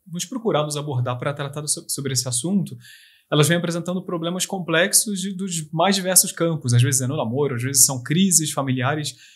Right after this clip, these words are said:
Só nisso aí há uma abrangência muito grande. Educação dos filhos,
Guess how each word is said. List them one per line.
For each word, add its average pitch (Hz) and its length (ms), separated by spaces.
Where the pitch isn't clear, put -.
Só 202 380
nisso 175 300
aí 147 180
há 143 60
uma 151 140
abrangência 143 540
muito 175 240
grande. 156 600
Educação 156 400
dos 156 100
filhos, 185 440